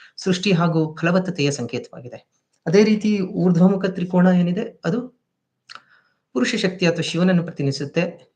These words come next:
ಇದು ಉರಿಯುವ ಬೆಂಕಿ, ಬೆಂಕಿ ಯಾವ ರೀತಿ ಮೇಲೆ ರೂಪ, ಊರ್ಧ್ವಮುಖ, ಊರ್ಧ್ವಗಾಮಿಯಾಗಿರ್ತದೋ ಮತ್ತು ಆಸೆಯು ಅದೇ ರೀತಿ ಇರ್ತದೆ ಮನುಷ್ಯನಿಗೆ ಊರ್ಧ್ವಗಾಮಿಯಾಗಿ. ಆಧ್ಯಾತ್ಮಿಕ ಪ್ರಗತಿಯನ್ನು ಕೂಡ ಇದು ಪ್ರತಿನಿಧಿಸುತ್ತೆ.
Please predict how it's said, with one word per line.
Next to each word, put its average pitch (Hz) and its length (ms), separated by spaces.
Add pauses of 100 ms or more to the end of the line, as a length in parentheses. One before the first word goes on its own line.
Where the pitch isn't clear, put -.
ಇದು 151 320 (320)
ಉರಿಯುವ 170 300
ಬೆಂಕಿ, 139 640 (120)
ಬೆಂಕಿ 151 420
ಯಾವ 135 160
ರೀತಿ 135 200
ಮೇಲೆ 135 560
ರೂಪ, 170 320 (880)
ಊರ್ಧ್ವಮುಖ, 170 380
ಊರ್ಧ್ವಗಾಮಿಯಾಗಿರ್ತದೋ 143 1080 (480)
ಮತ್ತು 208 160
ಆಸೆಯು 185 440
ಅದೇ 151 180
ರೀತಿ 143 220
ಇರ್ತದೆ 131 300
ಮನುಷ್ಯನಿಗೆ - 500 (640)
ಊರ್ಧ್ವಗಾಮಿಯಾಗಿ. 123 840 (320)
ಆಧ್ಯಾತ್ಮಿಕ 156 440
ಪ್ರಗತಿಯನ್ನು 165 520
ಕೂಡ 127 140
ಇದು - 180
ಪ್ರತಿನಿಧಿಸುತ್ತೆ. - 680